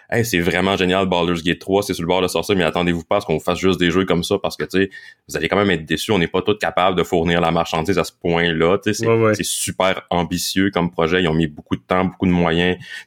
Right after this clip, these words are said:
Speaker 1: puis comme, ils ont, tu sais, ils sont allés, là.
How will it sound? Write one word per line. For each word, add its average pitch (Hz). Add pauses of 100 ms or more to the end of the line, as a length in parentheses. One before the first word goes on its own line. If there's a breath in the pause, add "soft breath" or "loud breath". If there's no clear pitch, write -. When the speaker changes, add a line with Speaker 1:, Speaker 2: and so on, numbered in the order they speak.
Speaker 1:
puis -
comme, 78
ils 73
ont, 73 (200)
tu 98
sais, 87
ils 80
sont 87
allés, 82
là. 69